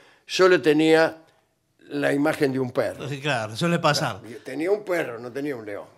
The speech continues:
Speaker 2: Lo
Speaker 1: Suele
Speaker 2: mismo
Speaker 1: pasar.
Speaker 2: que los de R C A Víctor, habrá sido así.
Speaker 1: Habrá sido así.
Speaker 2: También.
Speaker 1: Eh, bien. Eh, el inmenso e inescrutable patrimonio literario de la academia,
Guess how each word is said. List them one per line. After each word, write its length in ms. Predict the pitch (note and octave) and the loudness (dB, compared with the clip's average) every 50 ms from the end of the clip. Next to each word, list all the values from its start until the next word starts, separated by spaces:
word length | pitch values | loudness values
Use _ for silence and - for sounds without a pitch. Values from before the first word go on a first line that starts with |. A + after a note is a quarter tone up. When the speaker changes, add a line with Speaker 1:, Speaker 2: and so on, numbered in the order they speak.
| _ _ _ | _ _ _
Speaker 2:
Lo 140 | - B2+ D3 | -4 -2 2
Speaker 1:
Suele 140 | E3+ F#3 | 2 2
Speaker 2:
mismo 120 | G3 G#3 G3 | 2 2 0
Speaker 1:
pasar. 60 | D#3+ - | 0 0
Speaker 2:
que 80 | F#3 | -2
los 200 | E3 D#3 D3+ D3+ | 0 0 0 0
de 300 | C#3+ D3 C3+ C3+ C#3 C3+ | 0 0 0 -2 -2 -2
R 260 | D3+ E3 E3 E3 D#3 C#3+ | -2 0 0 0 -2 -2
C 140 | - D#3+ D3+ | 0 0 0
A 60 | D#3+ | 0
Víctor, 640 | F3 F#3+ D#3+ B2+ A#2+ - A#2+ A#2 A2 G#2+ G#2 A2+ A#2 | 2 0 0 -2 -4 -8 -8 -8 -6 -6 -8 -8 -8
habrá 260 | A#2 A#2 C3 C#3 C3+ | -6 -4 -4 -4 -4
sido 240 | - - C#3+ C3+ C3+ | -4 -6 -6 -4 -4
así. 260 | C3 - - C#3 A2 - | -4 -4 -6 -8 -4 0
Speaker 1:
Habrá 260 | F#3+ F#3+ F3 D#3+ D3+ | 0 2 2 0 0
sido 260 | C3+ C#3+ C#3+ C3+ B2+ | -2 -2 -4 -4 -6
así. 300 | A#2+ A2 - A2 G2 F#2+ - - | -6 -8 -10 -12 -12 -14 -8 -4
Speaker 2:
También. 420 | F3 D#3 C3+ D#3 D3+ C3+ B2+ G#2+ | -4 -2 -2 -2 -2 -2 -4 -6
Speaker 1:
Eh, 120 | F#2 D#2 D#2 | -10 -14 -16
bien. 220 | D#2+ G#2 - - - _ _ _ _ _ _ _ _ _ _ _ | -14 -12 -12 -12 -14 _ _ _ _ _ _ _ _ _ _ _
Eh, 540 | - D#3+ D#3+ D#3 D3+ D3+ C#3+ B2 - - - - - _ _ _ | 0 4 4 6 6 6 4 2 0 -6 -14 -20 -20 _ _ _
el 400 | - D3+ D#3+ D3+ D3+ C#3+ C#3 - - | 0 2 2 2 2 2 0 -2 0
inmenso 920 | E3 F3 F#3+ G#3 A3 C4 E4 D#4 B3+ A3 F3+ - F3 F#3+ G3 G3 F3+ - - | 0 0 0 0 -2 -2 0 0 0 0 0 2 4 6 6 6 4 4 2
e 120 | D3 D#3 | 2 4
inescrutable 720 | D#3 D3+ D3 C#3+ C#3 - C#3+ C#3+ C3+ - G3 G3 F#3+ E3+ | 4 4 4 2 0 -2 -6 -4 0 2 4 4 4 2
patrimonio 880 | C3+ - F3 E3+ E3+ D#3+ C#3+ C3+ C#3+ D#3+ E3 D#3+ D3+ C#3+ C#3+ C#3 C3 D#2 - | 2 2 0 0 0 -2 -4 0 2 2 2 2 4 4 2 2 2 0 -2
literario 800 | C#3 C#3 E3 F3+ D3+ - - C3 B2+ C#3+ C#3+ C#3 B2+ B2+ C3 | -2 0 0 0 -2 -2 -2 0 0 2 2 0 0 -2 -4
de 60 | A#2 A2+ | -6 -6
la 80 | A#2+ A#2 | -6 -8
academia, 840 | - - C3+ D#3 F#3 F#3+ F3 D#3+ C#3 C3 C3 C3+ C3+ C#3 E3 E3 | -4 -2 0 2 4 4 4 4 4 2 0 0 -2 -2 -4 -6